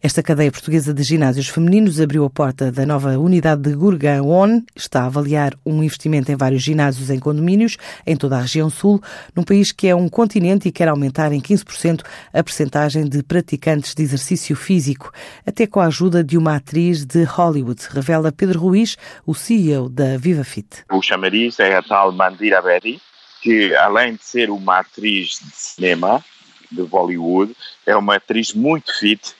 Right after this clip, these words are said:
Speaker 2: que acredita nos valores da Viva Fit, que treina todos os dias. Julgo que tem quarenta, já anda na casa dos quarenta,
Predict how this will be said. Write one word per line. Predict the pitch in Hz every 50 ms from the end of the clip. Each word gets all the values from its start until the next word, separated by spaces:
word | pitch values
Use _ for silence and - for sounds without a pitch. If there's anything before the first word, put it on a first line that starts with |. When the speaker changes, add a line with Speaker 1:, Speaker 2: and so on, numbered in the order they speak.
| _ - - - - -
Speaker 2:
que | - 117
acredita | 110 - _ - 107 101 95 127 139 131 - - 110 101 92 - _ _ - - - - _
nos | - 95 104 110 104 98 92 85
valores | 92 101 101 107 113 113 104 98
da | 101 104 101
Viva | 95 101 95 95 95
Fit, | - - - 95 92 92 _ _ _ _ _ - - - _ _ _
que | - - 147
treina | - - 135 131 127 117 113 107 -
todos | - 107 101 95 - -
os | 92 85 -
dias. | - 92 90 85 92 92 92 - - - _ _ _ - - _ _ _ _ -
Julgo | - - 170 170 175 _
que | _ _ - 151
tem | 147 143 139 135 127 127 123 113 - - 107 104 98 92 87 _ _
quarenta, | - 101 92 92 110 143 143 - - 78 73
já | - - 90 90 95
anda | 92 90 92
na | 85 85 87 82
casa | - - 92 90 95
dos | 90 95 -
quarenta, | - - 92 87 95 101 98 -